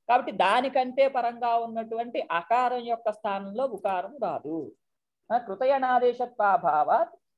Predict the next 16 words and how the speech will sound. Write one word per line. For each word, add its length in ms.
ఖ్యత్యాతిథి 800
ఉత్వంన, 960
ఖ్యత్యాత్ 500
పరస్య 300
అనే 200
సూత్రం 460
చేత 180
చెప్పినటువంటి, 760
ఆ, 220
ఉత్వం 340
అనేది 340
రాదు. 560
కాబట్టి 560
సుసఖేహే 720
అనే 200
రూపము 520